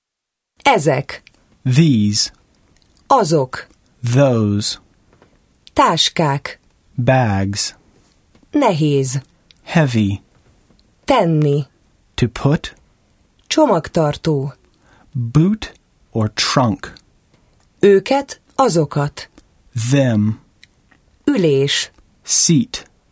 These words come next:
Speaker 1: És.
Speaker 2: And.
Speaker 1: Kézitáska.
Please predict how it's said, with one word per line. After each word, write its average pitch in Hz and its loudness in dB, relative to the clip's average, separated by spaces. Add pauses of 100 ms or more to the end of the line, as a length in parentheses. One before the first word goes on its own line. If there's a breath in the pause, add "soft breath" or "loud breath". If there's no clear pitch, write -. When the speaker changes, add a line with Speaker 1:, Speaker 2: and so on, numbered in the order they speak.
(600)
Speaker 1:
És. 156 0 (440)
Speaker 2:
And. 107 0 (680)
Speaker 1:
Kézitáska. 156 -2